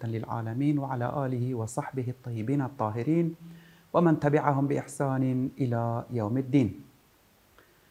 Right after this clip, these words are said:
گهدار و بینار ترزدار، صلوات خود سر و بن، ادگل خلک کادیش برنامه و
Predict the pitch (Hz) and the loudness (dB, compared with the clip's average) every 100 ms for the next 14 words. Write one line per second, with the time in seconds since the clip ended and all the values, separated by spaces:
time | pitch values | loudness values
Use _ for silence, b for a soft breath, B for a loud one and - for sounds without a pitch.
0 | b - 143 185 185 147 147 151 139 131 | b 0 6 10 10 8 6 4 2 0
1 | 123 170 170 165 147 131 123 - 120 117 | 2 4 4 2 0 0 0 -2 -4 -4
2 | - 120 147 151 156 156 156 135 117 147 | -2 0 2 4 4 4 2 -6 -2 0
3 | 143 139 131 139 143 135 131 131 123 127 | 0 -2 -2 -2 -2 -4 -2 -2 -2 0
4 | 135 131 123 123 131 139 | 0 0 -2 -2 -2 -4